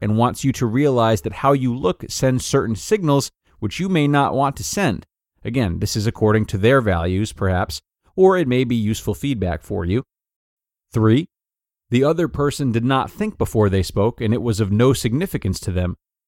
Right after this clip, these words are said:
It may have even been a poor attempt at humor. Four, the other person was simply being clumsy and did not intend to hurt you, et cetera. Just realizing that your first response,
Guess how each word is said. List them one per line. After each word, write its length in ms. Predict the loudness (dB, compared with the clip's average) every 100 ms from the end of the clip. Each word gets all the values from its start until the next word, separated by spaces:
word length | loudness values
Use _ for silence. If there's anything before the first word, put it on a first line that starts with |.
| _
It 100 | 0
may 160 | 2 4
have 160 | 4
even 240 | 4 4 4
been 120 | 2
a 60 | 0
poor 380 | 0 2 2
attempt 340 | 0 0 -2 -2
at 120 | -4
humor. 340 | -2 -2 -4 -8 _ _ _ _ _ _ _ -2
Four, 380 | 2 4 2 -4 _ _ _ -4
the 180 | 2 4
other 200 | 2 0
person 400 | -2 -2 -2 -4
was 160 | -2
simply 320 | -2 -2 -2
being 240 | 0 0 0
clumsy 500 | -2 -4 -2 -2 0
and 120 | 0
did 100 | 2
not 240 | 2 0
intend 460 | 0 -2 2 2 2
to 80 | 0
hurt 280 | 2 2 2
you, 160 | -8 -12 _ _ _ _ _ -12
et 140 | -6
cetera. 440 | -2 -2 -2 -6 -8 _ _ _ _ _ _ _ _
Just 260 | 0 0
realizing 840 | 0 -2 2 2 2 0 -2 -2 -2
that 100 | 0
your 160 | 0
first 380 | 0 0 0 0
response, 640 | -4 -2 -2 0 -4 -10